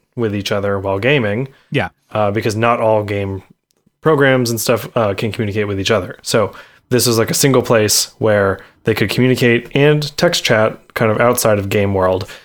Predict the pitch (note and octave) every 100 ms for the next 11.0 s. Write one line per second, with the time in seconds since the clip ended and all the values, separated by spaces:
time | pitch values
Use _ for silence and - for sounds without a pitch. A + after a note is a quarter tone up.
0 | _ _ - F3+ D3+ D3 A#2 G#2+ - B2+
1 | B2 G#2 A2 A#2 A2 G2 G#2 G2 G2 G2+
2 | F#2+ - G#2+ G2+ F#2+ F#2 - - - A#2+
3 | A2 - _ _ _ _ _ _ _ _
4 | - - - A2+ C3+ C#3 C3+ C3 B2 B2
5 | A#2 A2+ C#3+ C#3+ A2+ G2+ G2+ - - -
6 | - A2 G#2+ A2 G#2+ G2+ - D#3 - G2
7 | F#2 F#2+ G2 - G2+ G2 G2+ G#2 G#2+ A2
8 | A2 G#2 A2 G#2 A#2 A2+ G2 F#2+ - G2+
9 | F#2 G2+ F#2 - - A#2 A#2+ B2+ B2 A#2+
10 | - A2 G#2+ G2+ A#2 A2+ G#2 G2+ A2+